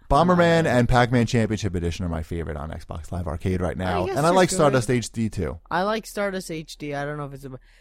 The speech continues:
Speaker 2: I mean, I still think Uno is the best thing <laughs> on the Xbox Live Arcade, and
Speaker 1: There
Speaker 2: that's
Speaker 1: you
Speaker 2: half
Speaker 1: go.
Speaker 2: that price. So
Speaker 1: Okay.
Speaker 2: so there. I don't know.
Speaker 1: So there. Thorban three says, "This year's E three sucked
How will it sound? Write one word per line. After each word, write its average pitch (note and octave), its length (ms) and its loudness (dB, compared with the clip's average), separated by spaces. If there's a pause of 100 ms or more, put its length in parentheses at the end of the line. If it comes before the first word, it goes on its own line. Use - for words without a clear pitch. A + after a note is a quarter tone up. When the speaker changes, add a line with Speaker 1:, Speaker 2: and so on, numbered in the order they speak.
(260)
Speaker 2:
I E3+ 120 -2
mean, F3 160 -2
I F3 100 -2
still F#3+ 180 -6
think E3 240 -8
Uno D#3 360 -4
is A#2+ 100 -8
the B2+ 80 -12
best C3 220 -8
thing C3 160 -6
<laughs> - 360 -6
on D#4+ 280 6
the D4+ 160 4
Xbox G#3+ 520 2
Live F3+ 240 2
Arcade, D#3 600 -2 (420)
and D3+ 140 -2
Speaker 1:
There F3+ 80 6
Speaker 2:
that's F3 100 0
Speaker 1:
you D#3+ 60 -4
Speaker 2:
half E3+ 260 2
Speaker 1:
go. C#3+ 60 0
Speaker 2:
that B2 160 -2
price. A2+ 480 -4
So D#3+ 640 4 (120)
Speaker 1:
Okay. - 220 -8 (480)
Speaker 2:
so C3+ 180 -10
there. A#2 380 -4 (160)
I F#2+ 60 -14
don't A2 260 -8
know. G2 80 -12
Speaker 1:
So G#2+ 220 0
there. F2+ 260 -2 (180)
Thorban C#3 460 6
three F3 240 4
says, G#2 320 4
"This C#4 260 0
year's E3 360 2
E G3+ 220 2
three F#3 340 0
sucked - 580 4